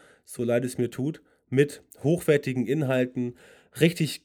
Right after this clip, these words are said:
geilem Content, der wirklich, ähm, ja, ins Hirn geht, der bei den Leuten hängen bleibt und der dort was bewirkt. Content halt, mit dem man sich an dich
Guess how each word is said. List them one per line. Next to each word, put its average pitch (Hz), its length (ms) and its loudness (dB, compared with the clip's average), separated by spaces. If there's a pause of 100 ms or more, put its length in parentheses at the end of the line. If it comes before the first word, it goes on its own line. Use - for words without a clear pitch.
(120)
geilem 131 460 6
Content, 135 600 0
der 117 220 4
wirklich, 135 540 2
ähm, 120 520 2 (300)
ja, 107 320 2
ins 160 240 2
Hirn 160 320 6
geht, 139 300 0 (260)
der 139 200 10
bei 131 200 4
den 131 160 6
Leuten 127 320 6
hängen 147 300 2
bleibt 123 360 4
und 123 260 -2
der 120 140 6
dort 113 400 2 (280)
was 123 180 -2
bewirkt. 127 520 0 (460)
Content 196 500 8
halt, 151 220 4
mit 139 220 4
dem 156 100 6
man 147 140 6
sich 135 260 -4
an 131 160 2
dich - 280 -6